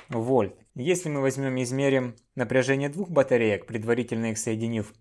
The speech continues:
последовательно и согласно. Согласно — это означает, что плюс одной батарейки мы соединяем с минусом последующей. Красный провод у нас плюс,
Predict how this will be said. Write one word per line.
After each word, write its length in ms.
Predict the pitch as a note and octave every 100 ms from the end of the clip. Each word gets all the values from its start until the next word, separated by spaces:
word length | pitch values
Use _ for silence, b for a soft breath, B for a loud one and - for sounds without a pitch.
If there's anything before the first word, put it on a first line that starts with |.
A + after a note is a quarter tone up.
| _
последовательно 920 | - A#2 C3 C#3+ C#3 A#2+ A#2+ G#2+ G#2+
и 40 | G#2+
согласно. 720 | - A2+ A#2+ G#2 - G2 -
Согласно — 540 | - B2+ F3+ G3+ D3+ A2+
это 200 | A2 A2
означает, 460 | G2+ G#2+ D#3 C3
что 380 | - - A2 G2 b -
плюс 260 | B2+ B2
одной 240 | C3 F#3 G#3
батарейки 600 | F3 E3 D#3 D3+ C#3 A#2+
мы 460 | C#3 D#3 B2+ G#2 - -
соединяем 680 | - A#2+ A2 A#2 C3 C3 G#2
с 160 | -
минусом 600 | A#2 A#2 A2+ - G#2 G2 -
последующей. 640 | A2+ - A2 G2 F#2+ -
Красный 420 | - B2 A#2 A2+ G#2+
провод 380 | A2+ G#2+ G#2
у 20 | A2+
нас 200 | A#2 -
плюс, 420 | F#3+ G3+ F#3